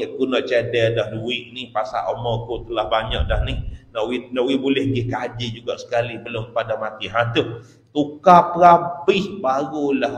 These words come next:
macam ni. Nah, ha, baru orang, ha, duduk di dalam tahun baru, tukar perabih. Jangan ingat kata, hak tahun lepas, hak buruk kita tak perabih. Lebih-lebih lagi perkara dosa. Kita jangan terlupa daripada bertaubat.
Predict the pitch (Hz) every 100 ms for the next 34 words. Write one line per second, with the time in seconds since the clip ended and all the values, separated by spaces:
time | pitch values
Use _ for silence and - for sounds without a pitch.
0 | 120 - - 113 98 90 85 - _ _
1 | - - - - 127 165 160 - - -
2 | 95 104 107 123 139 120 123 143 202 -
3 | - - - 104 113 110 131 143 147 147
4 | 135 127 123 117 - 120 110 110 104 101
5 | 147 - 147 - 120 107 92 _ - 135
6 | 139 - 185 185 175 - 147 - 190 -
7 | - - - 151 - 156 165 - - 247
8 | - - - 147 170 165 185 233 - 165
9 | 170 151 - 151 - 127 113 113 92 -
10 | - - 151 147 160 160 165 185 - -
11 | 147 143 139 127 120 104 95 139 139 160
12 | - 143 160 190 - 185 180 - 151 123
13 | 127 123 123 120 117 117 110 - 107 92
14 | 82 -